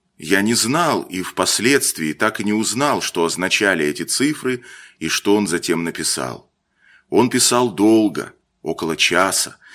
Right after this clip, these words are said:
царапая пером бумагу, сопя и прикрывая лист рукавом. Пальцы у него были с коротко обгрызенными ногтями, в ссадинах,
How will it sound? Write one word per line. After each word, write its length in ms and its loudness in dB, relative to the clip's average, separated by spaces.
царапая 560 0
пером 340 -2
бумагу, 640 0
сопя 600 2
и 60 0
прикрывая 600 -2
лист 300 -4
рукавом. 600 -6
Пальцы 500 2
у 60 -4
него 300 -4
были 220 -2
с 120 0
коротко 600 2
обгрызенными 760 -2
ногтями, 800 0
в 100 -6
ссадинах, 920 0